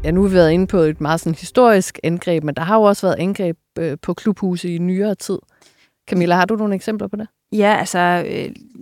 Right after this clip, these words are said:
Speaker 2: nu taler vi, nu har vi lige, nu taler vi om Svanevej, og Svanevej har jo, som Mette Fleckner også nævnte, altså, der har været et skyderi. Der var det her, øh, skyderi under bandekrigen, hvor man skød ind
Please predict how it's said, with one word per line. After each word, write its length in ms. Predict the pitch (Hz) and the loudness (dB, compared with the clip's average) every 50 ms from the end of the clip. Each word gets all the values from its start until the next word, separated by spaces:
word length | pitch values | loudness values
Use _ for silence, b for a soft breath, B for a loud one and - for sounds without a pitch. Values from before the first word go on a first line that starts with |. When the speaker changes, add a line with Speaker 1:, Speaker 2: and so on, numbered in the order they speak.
| - - - 202 | -12 -8 -4 -2
Speaker 2:
nu 100 | 220 220 | -2 -2
taler 260 | - - 220 190 175 | -2 -2 -2 -2 0
vi, 160 | 170 170 160 | -2 -2 -2
nu 80 | 170 190 | -2 -2
har 60 | 202 | -2
vi 60 | 180 | -2
lige, 140 | 170 175 185 | -2 -4 -6
nu 100 | 175 196 | -6 -6
taler 260 | - - 185 175 160 | -6 -4 -4 -4 -4
vi 100 | 156 170 | -4 -4
om 80 | 160 156 | -4 -6
Svanevej, 540 | - - 185 170 180 208 220 196 170 170 160 | -6 -4 -4 -2 0 0 0 2 2 0 0
og 60 | 165 | -2
Svanevej 420 | - - 190 196 220 214 196 185 | -4 -4 -2 0 0 0 0 0
har 240 | 175 - - 226 220 | 0 0 0 0 0
jo, 160 | 208 196 190 | 0 0 -2
som 180 | 185 - 180 175 | -4 -4 -6 -4
Mette 280 | 180 170 170 185 180 175 | -4 -4 -4 -4 -6 -6
Fleckner 260 | - 185 185 - 190 | -6 -8 -6 -6 -4
også 260 | 175 180 185 - - - | -4 -4 -6 -6 -8 -8
nævnte, 400 | 185 185 185 185 196 202 214 - | -6 -4 -2 0 0 0 0 -2
altså, 220 | - - 170 - - | -2 -4 -6 -6 -6
der 60 | 175 | -4
har 160 | 165 175 180 | -4 -2 -2
været 140 | 170 175 175 | -2 -2 -2
et 80 | 170 - | -2 -4
skyderi. 420 | - - 175 175 180 180 190 190 | -4 -4 -2 0 0 0 0 -2
Der 100 | 160 180 | -2 0
var 100 | 180 175 | 0 0
det 140 | 254 180 180 | 0 0 0
her, 220 | 180 160 156 - - - | 0 0 0 -2 -2 -2
øh, 100 | 175 170 | -4 -4
skyderi 480 | - - 180 175 170 170 185 180 165 | -2 -2 -2 0 0 0 0 0 0
under 280 | 170 170 170 165 170 170 | 0 0 0 0 -2 -2
bandekrigen, 560 | - 190 202 214 233 - - 208 185 180 175 | 0 2 2 2 2 0 -2 -2 0 0 0
hvor 120 | 175 175 | 0 0
man 160 | 180 180 180 - | -2 -4 -6 -6
skød 280 | - - 190 180 - | -4 -2 -2 -2 0
ind 180 | 185 185 180 | -2 -2 -4